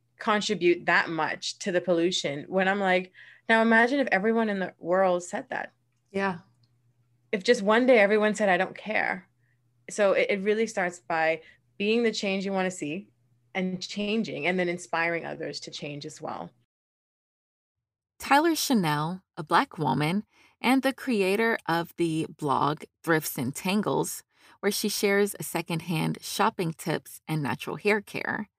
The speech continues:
Speaker 2: Tyler says that you don't have to spend money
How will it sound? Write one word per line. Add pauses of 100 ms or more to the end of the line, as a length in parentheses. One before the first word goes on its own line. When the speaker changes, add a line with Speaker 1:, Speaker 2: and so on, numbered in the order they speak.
(460)
Speaker 2:
Tyler
says (120)
that (180)
you
don't
have
to
spend
money